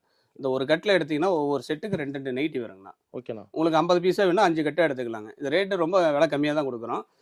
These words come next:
Speaker 1: வெறும் அறுபத்தஞ்சு ரூபாய்க்கு ரேட்டு தரோம்.
Speaker 2: வெறும் அறுபத்தஞ்சு ரூபா ஸ்டார்டிங்?
Speaker 1: காட்டன் நைட்டி.
Speaker 2: ஓகேண்ணா.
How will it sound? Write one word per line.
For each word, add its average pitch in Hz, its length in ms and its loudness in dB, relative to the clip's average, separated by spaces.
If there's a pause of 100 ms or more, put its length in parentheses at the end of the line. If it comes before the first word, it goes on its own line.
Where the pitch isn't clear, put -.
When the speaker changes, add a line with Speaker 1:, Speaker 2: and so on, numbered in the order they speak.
(140)
Speaker 1:
வெறும் 180 240 4
அறுபத்தஞ்சு 185 360 4
ரூபாய்க்கு 175 280 2
ரேட்டு 123 160 -6
தரோம். 117 240 -10
Speaker 2:
வெறும் 180 240 2
அறுபத்தஞ்சு 180 120 2
ரூபா 202 120 2
ஸ்டார்டிங்? 190 360 4 (260)
Speaker 1:
காட்டன் 170 340 6
நைட்டி. 117 220 -4 (180)
Speaker 2:
ஓகேண்ணா. 123 360 -6